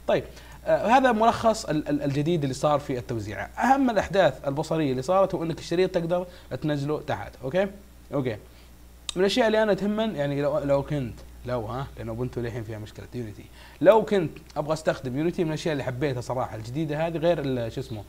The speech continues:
الشريط، خلفيه سطح المكتب. والله ما تمسخر صحيح، ولا خلفيه سطح المكتب حلوه، انا ممكن اغير عشان خلفيه سطح المكتب هذه. بسحب الخلفيه كالعاده. خلونا نشوف اخيرا وليس اخرا،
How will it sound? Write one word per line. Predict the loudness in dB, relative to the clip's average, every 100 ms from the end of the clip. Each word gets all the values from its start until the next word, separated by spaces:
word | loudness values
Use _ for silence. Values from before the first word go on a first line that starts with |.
| -18 -16
الشريط، | -6 0 0 0 -8 -10
خلفيه | -6 -4 -4
سطح | -4 -10
المكتب. | -10 -12 -16 -18 -20 -20 -20 -20 -20 -20 -20 -20 -20 -20 -20 -20 -20 -20 -20 -20 -20 -20 -6 0
والله | 2
ما | 2
تمسخر | -2 -4 -6
صحيح، | -6 -6 -4
ولا | -6
خلفيه | -8 -8
سطح | -8
المكتب | -8 -8
حلوه، | -8 -8
انا | -6
ممكن | -6 -4
اغير | -2 -4
عشان | -4 -8
خلفيه | -8 -10
سطح | -10
المكتب | -12 -12 -14
هذه. | -14 -16 -20 -20 -20 -20 -20 -20 -20 -20 -20 -20 -20 -20 -20 -20 -20 -20 -20 -20 -20 -2
بسحب | -2 0 -2
الخلفيه | -2 0 0 -2
كالعاده. | -2 -6 -6
خلونا | -4 0 2
نشوف | 2 2 0 -10 -20 -20 -4
اخيرا | -2 2 2
وليس | 2 2 2 0
اخرا، | -4 -6 -6 -10